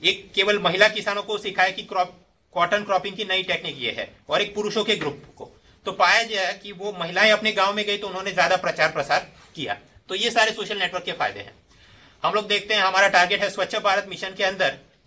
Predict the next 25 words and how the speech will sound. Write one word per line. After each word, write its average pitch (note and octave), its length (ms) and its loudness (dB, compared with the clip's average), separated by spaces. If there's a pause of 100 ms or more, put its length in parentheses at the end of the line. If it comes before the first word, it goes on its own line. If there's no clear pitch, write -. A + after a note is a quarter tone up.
(120)
दो E3 120 -2
अक्टूबर G#3 400 2
दो F#3+ 140 0
हज़ार F#3+ 240 2
उन्नीस F#3 280 -6
तक F#3+ 120 -2
भारत D#3+ 320 2
को D#3+ 400 -10
ओडीएफ़ F#3 300 -4
बनाना C#3 340 0
है, C#3 180 -4
open D#3 240 -4
defecation E3 460 -4
free F3 180 -6
country, C#3+ 520 -4
right? D3 280 0 (800)
लेकिन A3+ 340 0 (420)
प्राय G#3+ 300 6
ये G#3+ 120 0
भी A3+ 120 -8
देखा A3 280 0
जाता G#3 240 0
है G#3 60 0
कि G#3 160 -6
आप F#3+ 260 -4